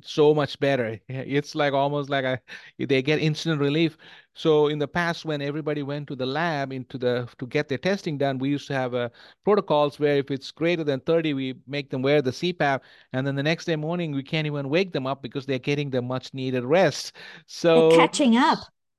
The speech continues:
Speaker 1: Correct. So the more severe the problem, in my experience, they do better. But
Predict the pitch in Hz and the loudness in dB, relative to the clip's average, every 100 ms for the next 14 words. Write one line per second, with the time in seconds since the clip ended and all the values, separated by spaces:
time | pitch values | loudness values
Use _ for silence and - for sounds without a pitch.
0 | _ - 147 98 - - - - - 185 | _ 2 4 2 -6 -20 -20 -8 2 6
1 | 185 185 180 170 170 156 185 226 - 202 | 6 4 2 0 -2 -2 -2 -4 -4 -4
2 | 220 220 - 202 202 208 196 175 175 165 | -2 -2 -4 -8 -6 -6 -6 -4 -6 -6
3 | 180 180 180 160 143 135 127 147 160 175 | -6 -4 -4 -2 -2 -2 -2 -4 -2 -2
4 | 175 185 - - - - 135 185 185 | -2 -6 -8 -20 -20 -6 2 2 2